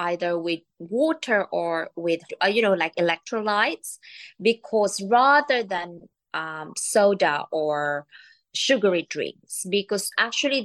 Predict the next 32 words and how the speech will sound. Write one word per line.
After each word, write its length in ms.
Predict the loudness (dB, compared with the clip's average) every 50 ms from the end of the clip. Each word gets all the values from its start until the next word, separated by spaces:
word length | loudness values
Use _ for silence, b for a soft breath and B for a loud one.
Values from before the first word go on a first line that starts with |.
| -2 -4
these 180 | -4 -4 -6 -8 -10 -6 -4 -2 0
sugary 420 | 0 0 2 2 2 4 4 2 0 0 0
drinks 400 | 0 0 0 -2 -4 -6 -8 -10 -12 -14 -14 B B B B B B B B -4 -2
makes 260 | -2 -2 -4 -6 -10 -12 -10
your 100 | -8 -8 -8 -8
symptoms 440 | -8 -8 -10 -10 -12 -12 -10 -8 -8 -4 0 2
worse. 320 | 4 4 4 2 -2 -6 -8 -4 -2 0
Another 320 | 2 2 0 0 0 -4 -8 -6 -6
thing 160 | -6 -4 -4 -6 -6
is 60 | -6
of, 120 | -6 -8 -8 -8 -6 -4
also 240 | -4 -4 -4 -2 -2 0 0
they 80 | 0 0 -2 -6 -14
contain 320 | -12 -8 -8 -6 -6 -8 -8 -6 -4
caffeine, 640 | -4 -4 -4 -8 -8 -4 -2 0 0 0 0 -2 -4 -12 b b b b b b b b -2 2 4 6
which 320 | 6 6 4 2 -2 -6 -6 -6 -8 -10 -16 -12 -6 -4
can 160 | -2 -2 -2 0 -2
make 180 | -2 -2 -4 -6 -8
you 80 | -8 -8 -8 -8 -10
pee 320 | -8 -6 -6 -4 -4 -2 -2 0 2
more. 260 | 2 4 4 4 2 0 -2 b b b b b 4
So 100 | 6 6 6 6 6 4 2 0 -4 _ _ b b b
instead 380 | -6 -6 -6 -4 -4 -2 0 0 -2
of 140 | -4 -6 -4 0
hydrating 560 | 0 0 0 0 0 0 -2 -2 -4 -8 -6 -4 -6
yourself, 460 | -6 -6 -4 -4 -2 0 0 0 -2 0 -2 -4
it 80 | -2 -2 -4
can 120 | -4 -4 -6 -6 -2 2
cause 300 | 4 4 4 2 0 -2 -2 0
more 160 | 0 -2 -2 -2 -2
harm 260 | -2 -2 -2 -4 -4 -8 -10
on 80 | -10